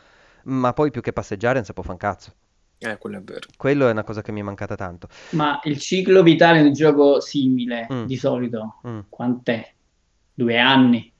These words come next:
Speaker 2: Quest-, questo considera che è un discorso a sé, perché è il primo Animal Crossing in cui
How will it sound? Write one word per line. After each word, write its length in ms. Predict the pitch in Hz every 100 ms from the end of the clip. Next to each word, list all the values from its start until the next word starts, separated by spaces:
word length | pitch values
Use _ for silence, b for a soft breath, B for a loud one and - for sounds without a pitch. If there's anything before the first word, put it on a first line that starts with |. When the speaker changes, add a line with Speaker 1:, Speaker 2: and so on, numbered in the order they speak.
| _ _ _
Speaker 2:
Quest-, 320 | - 170 - -
questo 320 | 185 185 143
considera 480 | 127 123 143 147 160
che 140 | 151
è 40 |
un 220 | 131 123 117
discorso 480 | 120 - 117 -
a 40 | 113
sé, 260 | - 117
perché 520 | - 113 - 110 110 110
è 100 | 123
il 120 | 120
primo 280 | 139 139 131
Animal 260 | 131 139
Crossing 400 | - 123 - 131
in 160 | 123 120
cui 340 | 120 120 110